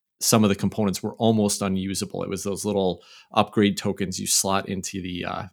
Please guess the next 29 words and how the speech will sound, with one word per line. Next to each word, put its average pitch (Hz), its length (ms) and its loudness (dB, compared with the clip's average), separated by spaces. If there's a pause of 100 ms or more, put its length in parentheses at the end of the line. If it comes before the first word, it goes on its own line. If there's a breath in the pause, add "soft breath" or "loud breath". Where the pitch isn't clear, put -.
the 101 80 0
player 101 320 0
board 95 320 0
where 92 80 -2
you 90 140 -6 (120)
put 113 160 0
the - 60 -6
cards 101 380 -2
in 117 100 -4
there. 123 300 0 (280 loud breath)
And 113 120 4
it 117 60 8
was 104 120 4
very 117 340 6
hard 101 260 2
to 95 40 0
tell 95 240 -4
what 101 260 0
the 87 160 0
icon 95 360 -2
was 95 180 -4
and 95 140 -6
what 98 240 -2
colors 98 640 -4
were 107 80 -2
printed 107 380 -6
on 107 160 -2
them. 107 180 -2
So 98 260 2